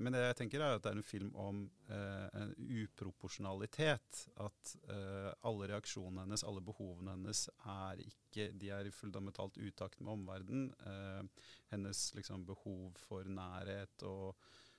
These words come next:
eh, kjærlighet eller, og, og liksom, eh, behov for å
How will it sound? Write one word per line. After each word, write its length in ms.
eh, 600
kjærlighet 560
eller, 320
og, 320
og 300
liksom, 320
eh, 500
behov 320
for 140
å 20